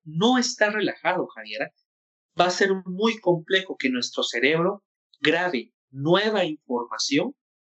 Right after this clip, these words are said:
que realmente nos permita pasar a la única, a la última fase, que es el proceso de construcción de un plan de vida. Esto está, Javiera, como,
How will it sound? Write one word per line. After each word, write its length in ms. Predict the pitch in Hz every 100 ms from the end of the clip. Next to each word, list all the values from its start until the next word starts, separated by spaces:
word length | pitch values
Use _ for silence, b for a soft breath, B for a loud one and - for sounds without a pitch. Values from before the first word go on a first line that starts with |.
| _ _ _ _ _
que 160 | - 165
realmente 720 | 147 139 156 175 202 196 196
nos 320 | 180 165 - -
permita 640 | 131 139 175 208 - 233 b b b
pasar 360 | - 180 175 156
a 60 |
la 120 | 135
única, 300 | 131 165 190 -
a 100 | 135
la 140 | 131
última 380 | 147 170 202 180
fase, 420 | 185 180 214 226 _ _ _ _ _
que 300 | - 151 147
es 260 | 196 208 -
el 160 | - 165
proceso 440 | 147 139 147 -
de 140 | 180 175
construcción 760 | 147 135 - 127 - 165 180
de 80 | 165
un 120 | 120
plan 220 | - 120 110
de 120 | 110
vida. 180 | 110 101 B B
Esto 300 | - 208 208
está, 360 | 214 214 226 240
Javiera, 380 | 233 208 214 226
como, 380 | 185 175 226